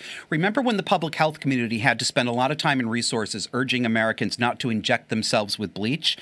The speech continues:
That was bad. Misinformation was and remains a huge problem. But most errors were made by people who were working in earnest for the good of society.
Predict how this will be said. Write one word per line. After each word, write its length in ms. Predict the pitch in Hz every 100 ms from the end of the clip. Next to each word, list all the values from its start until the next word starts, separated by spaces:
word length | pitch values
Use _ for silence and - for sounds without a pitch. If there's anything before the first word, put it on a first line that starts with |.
| - - -
That 200 | 139 151
was 160 | 120
bad. 480 | - 107 95 73 - - - - - -
Misinformation 880 | 180 - 240 226 180 160 156 143 120
was 300 | 123 117 110
and 180 | 135 127
remains 460 | 123 113 107 -
a 60 | 127
huge 460 | 107 113 104 95 -
problem. 500 | 165 143 101 71 - - -
But 120 | 202
most 280 | 196 240 -
errors 360 | 190 160 160 156
were 120 | 139
made 220 | 123 113
by 160 | 117 110
people 320 | 120 104 117
who 80 | 123
were 140 | 113
working 400 | 107 135 143 147
in 120 | 131 123
earnest 400 | 113 110 107 -
for 80 | 110
the 100 | 101
good 160 | 101
of 100 | 95
society. 600 | - - 107 92 87 85